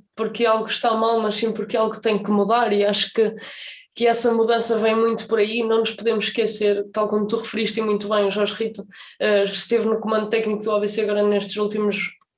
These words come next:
nestes últimos anos e já pegou na equipa com, com bastantes dificuldades e eu lembro-me perfeitamente o ano passado, no início da época,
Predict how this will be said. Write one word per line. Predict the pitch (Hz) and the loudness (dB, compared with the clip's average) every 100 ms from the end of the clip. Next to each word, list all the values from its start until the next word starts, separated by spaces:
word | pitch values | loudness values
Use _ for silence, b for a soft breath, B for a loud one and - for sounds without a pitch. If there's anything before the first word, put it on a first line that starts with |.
| _ _ _ - | _ _ _ -4
nestes | 208 208 | -4 -2
últimos | 214 208 208 196 | -2 0 0 2
anos | 214 220 226 202 | 0 0 0 0
e | 208 202 202 | -2 -2 -2
já | 202 | -2
pegou | 208 - 214 | -2 -2 0
na | 214 | 0
equipa | 208 220 214 190 B B B B | -2 -4 -4 -8 B B B B
com, | - 214 208 202 196 | 0 2 4 4 2
com | 202 202 | 2 0
bastantes | 202 226 226 | 2 2 0
dificuldades | 220 220 240 233 220 220 190 | 0 -2 0 0 2 2 0
e | 190 | -4
eu | 220 | -2
lembro-me | 214 220 220 208 | 0 0 0 -4
perfeitamente | 202 - 220 214 214 208 202 | -6 -4 -2 0 0 0 0
o | |
ano | 214 208 | -2 -2
passado, | 214 202 214 208 | -2 0 0 2
no | |
início | 208 214 208 214 | 2 0 -2 0
da | 202 | 2
época, | 202 202 - 196 | 2 0 -6 -8